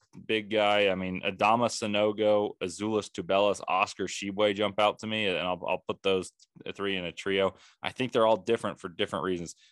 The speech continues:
Uh, Tubelis runs the floor very well for an Arizona team, but I don't think he's gonna stand out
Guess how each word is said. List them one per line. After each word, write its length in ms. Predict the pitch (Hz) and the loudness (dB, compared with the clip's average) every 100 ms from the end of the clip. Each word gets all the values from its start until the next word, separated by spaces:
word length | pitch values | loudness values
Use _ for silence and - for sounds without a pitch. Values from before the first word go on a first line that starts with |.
| - | -4
Uh, 140 | - 98 | 0 0
Tubelis 440 | - 127 165 139 90 | 2 2 2 0 2
runs 300 | 104 113 98 | 2 2 0
the 100 | 87 | -6
floor 260 | - 104 | 0 0
very 280 | 82 95 107 | 2 0 0
well 240 | 95 95 95 | 2 0 0
for 120 | 95 | -4
an 60 | |
Arizona 460 | 90 92 82 82 95 | -4 -6 -4 -4 -4
team, 300 | 92 113 113 _ _ _ _ - | -4 -6 -6 _ _ _ _ 0
but 100 | 95 | 2
I 60 | 90 | 2
don't 240 | - 110 - | 4 4 2
think 140 | 110 | -4
he's 160 | - 101 | -6 -6
gonna 100 | 95 | -6
stand 340 | - 104 98 | -2 -2 2
out 240 | 95 92 | 4 4